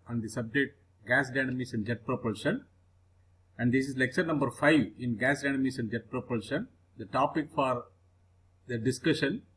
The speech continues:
is isentropic flow in nozzle and diffuser, part one. We recap from the earlier lecture. In the earlier lecture, we discussed the stagnation properties, relationship between stagnation and the static properties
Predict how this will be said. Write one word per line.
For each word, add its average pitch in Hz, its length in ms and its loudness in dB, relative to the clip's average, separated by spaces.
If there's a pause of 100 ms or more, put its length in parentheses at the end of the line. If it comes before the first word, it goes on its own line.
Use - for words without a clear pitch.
(100)
is 117 300 -2 (100)
isentropic 143 680 0
flow 135 160 0
in 123 180 -2
nozzle 131 480 -2
and 113 180 -4
diffuser, 117 520 2 (920)
part 120 280 4
one. 104 180 -4 (2000)
We 135 100 4
recap 196 400 6
from 160 160 2
the 139 220 6
earlier 160 240 6
lecture. 135 460 2 (440)
In 127 140 -4
the 127 380 2 (120)
earlier 185 320 8
lecture, 147 580 2 (120)
we 127 80 0
discussed 139 400 0
the 143 80 0
stagnation 147 580 0
properties, 123 640 -2 (600)
relationship 165 580 4
between 127 500 2
stagnation 143 600 2
and 123 100 -2
the - 20 -6
static 123 420 -2
properties 123 600 -4